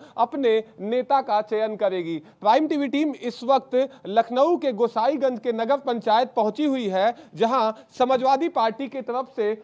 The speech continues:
उम्मीदवार ब्रजेश यादव हमारे साथ हैं। ब्रजेश यादव अभी अपने कार्यकर्ताओं के साथ मिलकर अब रणनीति तैयार कर रहे हैं और लगातार, अ, क्षेत्र में जा रहे हैं। कैसा समर्थन देखने को मिल रहा है आम जनता का?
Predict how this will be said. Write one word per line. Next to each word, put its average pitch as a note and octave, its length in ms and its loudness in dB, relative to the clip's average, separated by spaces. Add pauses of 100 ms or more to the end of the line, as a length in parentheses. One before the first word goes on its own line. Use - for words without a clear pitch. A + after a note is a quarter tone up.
(120)
उम्मीदवार A#3 580 4 (180)
ब्रजेश B3+ 500 -2
यादव A3+ 300 6
हमारे A3+ 300 0
साथ A3 360 2
हैं। A3 260 -6 (160)
ब्रजेश C#4 340 -4
यादव D#4 240 -2
अभी D4 500 0 (180)
अपने C4+ 260 -2
कार्यकर्ताओं A#3+ 680 2
के C4+ 160 -6
साथ A#3 280 2
मिलकर A3+ 640 -2
अब A#3+ 200 2
रणनीति C4 400 2
तैयार A3+ 340 2
कर A3 180 0
रहे A3+ 200 0
हैं A#3+ 140 0
और C4 360 0 (200)
लगातार, B3+ 800 2
अ, A#3 120 2
क्षेत्र B3+ 340 -2
में A#3+ 120 0
जा G#3 180 6
रहे F3+ 160 2
हैं। G3+ 100 -2
कैसा A#3+ 380 0
समर्थन A#3+ 460 -6
देखने G3+ 300 0
को F#3+ 80 -4
मिल F3+ 180 -4
रहा F3 120 2
है F#3 60 -2
आम F#3 220 -4
जनता D#3 280 -4
का? A#2 220 -14